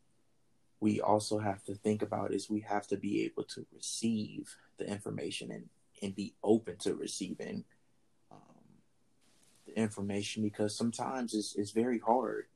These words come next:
You know, when you have, um, a big old gallon of capacity that you wanna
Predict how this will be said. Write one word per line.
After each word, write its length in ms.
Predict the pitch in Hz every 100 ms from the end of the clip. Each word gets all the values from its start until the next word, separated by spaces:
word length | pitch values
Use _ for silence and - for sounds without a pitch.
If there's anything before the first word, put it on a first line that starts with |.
| _ _ _
You 100 | 113
know, 120 | 110
when 200 | 101 104
you 120 | 110 117
have, 500 | 113 107 101 98 98 - _ _ _ _ -
um, 760 | 113 98 85 - - - - - _ _ _ _ _ _ _ _ _ -
a 120 | 113
big 260 | 120 123
old 220 | 123 113 107
gallon 580 | 117 120 113 104 107 110 - -
of 640 | 107 98 90 90 95 - _ _ _ -
capacity 760 | 117 - 107 123 123 113 107
that 260 | 101 98 110
you 100 | 110
wanna 220 | 104